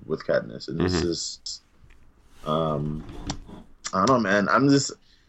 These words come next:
Speaker 1: I kinda want that to end 'cause it's kinda like a thing that just keeps popping up here and there where it's just like, "Oh, but we don't want alien."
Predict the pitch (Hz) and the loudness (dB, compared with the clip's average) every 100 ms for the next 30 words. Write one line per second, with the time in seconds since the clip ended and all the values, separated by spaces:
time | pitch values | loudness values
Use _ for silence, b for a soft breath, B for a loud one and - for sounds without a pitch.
0 | _ - - 170 156 156 143 147 147 131 | _ 0 4 8 8 8 8 6 6 2
1 | 117 127 139 135 110 110 - 131 123 110 | 4 4 4 4 4 2 2 4 4 4
2 | 95 117 110 104 104 - 113 - 107 87 | 4 4 4 4 2 2 0 4 4 6
3 | 98 90 - 113 110 107 107 120 113 - | 4 2 2 2 4 6 4 4 0 -2
4 | - - 76 - 82 85 80 87 98 113 | -6 -2 -2 2 2 2 2 4 6 6
5 | 156 165 135 143 | 8 8 6 4